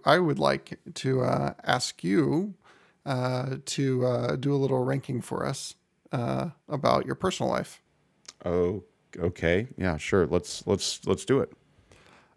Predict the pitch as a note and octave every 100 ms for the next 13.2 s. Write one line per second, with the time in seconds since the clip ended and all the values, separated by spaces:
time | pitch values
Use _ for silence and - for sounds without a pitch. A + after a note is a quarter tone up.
0 | - E3+ E3 - - - E3 D3 C3+ B2+
1 | - _ - D3 E3 G#3+ G#3 F#3 F3+ -
2 | C#3 C3 - C3 B2+ B2+ B2 - C#3+ D#3
3 | - - - B2+ C3+ - C#3 D3 _ _
4 | _ _ _ _ _ _ _ _ _ -
5 | C#3+ B2+ - C#3+ C#3 - C3+ C#3 C#3+ C#3
6 | F2+ - - A1 - - - _ _ _
7 | _ _ _ _ _ _ _ _ _ _
8 | - A2 A2 G#2+ G#2 - F#2+ G2 F2 -
9 | - - F#2 - G#2+ - _ _ _ _
10 | _ - G2 A#2+ G#2 - F2+ F2 F2 F#2+
11 | F2 F2+ F2 F#2+ G2 G2+ - - - G2
12 | F2+ E2+ E2 E2+ F2 E2 E2+ F2+ F#2+ -
13 | -